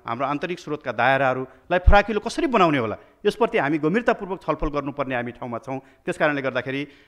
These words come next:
म यो सम्मानित सदनमा माननीय सभामुखज्यू मार्फत के कुराको, अ, अ, जानकारी गराउन चाहन्छु त भन्दाखेरि अहिले प्रदेश सरकार र खास गरी आर्थिक मामला तथा योजना मन्त्रालय हाम्रो प्रदेशको आन्तरिक राजस्वलाई कसरी वृद्धि गर्न सकिन्छ, आन्तरिक स्रोतलाई कसरी व्यवस्थित गर्न सकिन्छ भनेर, अ,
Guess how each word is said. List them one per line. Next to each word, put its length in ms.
म 180
यो 80
सम्मानित 400
सदनमा 420
माननीय 200
सभामुखज्यू 480
मार्फत 400
के 100
कुराको, 420
अ, 40
अ, 520
जानकारी 360
गराउन 260
चाहन्छु 300
त 60
भन्दाखेरि 340
अहिले 240
प्रदेश 300
सरकार 340
र 40
खास 260
गरी 80
आर्थिक 260
मामला 240
तथा 180
योजना 260
मन्त्रालय 460
हाम्रो 260
प्रदेशको 480
आन्तरिक 400
राजस्वलाई 540
कसरी 180
वृद्धि 480
गर्न 200
सकिन्छ, 380
आन्तरिक 340
स्रोतलाई 360
कसरी 220
व्यवस्थित 340
गर्न 200
सकिन्छ 340
भनेर, 260
अ, 100